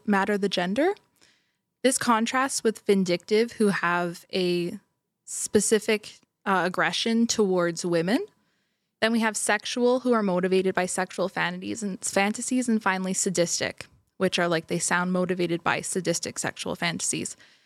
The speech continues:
So we have these five types, and there's really meaningful differences between them because they motivate for different reasons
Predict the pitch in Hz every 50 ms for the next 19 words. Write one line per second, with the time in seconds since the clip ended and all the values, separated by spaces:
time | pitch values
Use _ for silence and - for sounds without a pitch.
0 | _ _ - - 262 262 262 240 285 277 330 330 320 - - - 220 196 185 208
1 | - - - - 170 - - - 190 196 196 - 233 254 277 262 220 202 190 190
2 | 196 208 220 - - 226 196 - 156 175 - 185 185 190 - 196 180 165 165 -
3 | 170 170 - - - 160 156 165 170 196 214 233 262 285 330 339 - - - _
4 | _ _ _ _ _ _ _ - 247 - 294 302 285 320 294 262 254 262 254 240
5 | 233 214 208 - - 214 202 - 220 214 - 220 208 175 196 208 208 202 180 170
6 | 165 170 185 202 - -